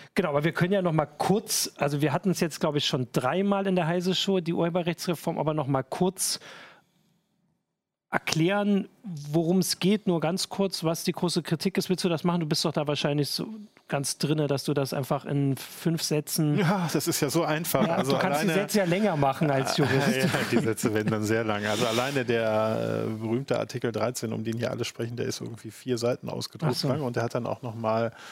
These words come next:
Speaker 2: ungefähr zehn Seiten Erwägungsgründe noch mal dabei. Also das ist auch so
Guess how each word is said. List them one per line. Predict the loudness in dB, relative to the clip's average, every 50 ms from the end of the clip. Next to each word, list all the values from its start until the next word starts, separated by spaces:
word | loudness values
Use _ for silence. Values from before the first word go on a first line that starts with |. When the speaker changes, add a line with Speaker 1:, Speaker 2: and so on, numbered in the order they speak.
| -18 -18 -20 _
Speaker 2:
ungefähr | -16 -10 -6 -6 -4 -2 0 0 0 0
zehn | -2 -4 -4 -2 -2 -2 0
Seiten | 0 0 0 0 -2 -4 -4 -4
Erwägungsgründe | -2 -2 -4 -4 -2 -2 -2 -2 -2 -4 -6 -6 -6 -8 -8 -6 -6 -4 -2 -2 -4
noch | -6 -6 -6
mal | -6 -6 -4
dabei. | -4 -4 -4 -2 -2 0 0 0 -2 -2
Also | -4 -4 -4 -6
das | -6 -6 -6
ist | -6 -6 -4
auch | -4 -4
so | -4 -4 -4 -2 -2 -2 -4